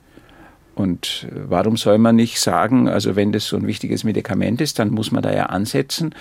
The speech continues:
und muss schauen, dass man diese Persönlichkeit zum Günstigen hin verändert.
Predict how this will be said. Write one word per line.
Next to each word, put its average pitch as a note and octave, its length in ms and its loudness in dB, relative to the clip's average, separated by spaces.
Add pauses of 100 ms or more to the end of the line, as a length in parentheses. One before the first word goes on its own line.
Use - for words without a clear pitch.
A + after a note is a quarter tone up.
(260)
und A#2+ 120 2
muss A2+ 160 2
schauen, G#2+ 380 2
dass A#2 160 0
man A#2 100 -2
diese G#2+ 220 -4
Persönlichkeit A#2 1040 -2 (920)
zum A#2 220 0
Günstigen C3 560 2
hin C3 360 2 (220)
verändert. - 880 -2